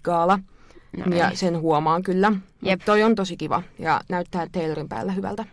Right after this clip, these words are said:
Speaker 2: Jep, se näyttää tosi, siis sen pi-, pitkät jalat sopii tonne mekon
Speaker 1: Jep.
Speaker 2: alle hyvin. Ähm, sitten Billie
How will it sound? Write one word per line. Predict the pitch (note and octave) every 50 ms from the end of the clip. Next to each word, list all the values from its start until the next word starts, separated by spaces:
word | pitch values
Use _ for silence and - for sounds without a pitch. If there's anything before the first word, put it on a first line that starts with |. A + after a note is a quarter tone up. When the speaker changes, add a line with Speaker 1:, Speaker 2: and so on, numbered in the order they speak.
| _ - -
Speaker 2:
Jep, | G#3 G#3 G3+ -
se | - A3
näyttää | G#3+ A3+ A#3 - A#3+ G#3+ G3+
tosi, | G3 G3+ F#3+ - F3+ -
siis | - - F#3+ - -
sen | G3+ F#3+ F#3 F#3+ - - - - - -
pi-, | - - F#3+ F#3 - -
pitkät | - A3 - - F#3+ F#3
jalat | F3+ E3+ E3 D3+ D#3+ -
sopii | - - - D#3 D3+
tonne | - - E3+ F3+ F#3 - _ - F#3
mekon | G3+ F#3 F3+ F#3
Speaker 1:
Jep. | F#3
Speaker 2:
alle | F#3 F#3 F#3 F#3+
hyvin. | G3+ G3+ G3+ G3 - - - - - - - - _ - _ _ _ - -
Ähm, | F#3+ F#3+ G3 F#3+ F#3+ F#3+ F#3+ - - - - - - _ _ - _ - -
sitten | - - E4 E4+ - _ - F#3 E3+ E3+ - - G3
Billie | C#4 D4+ D#4 C#4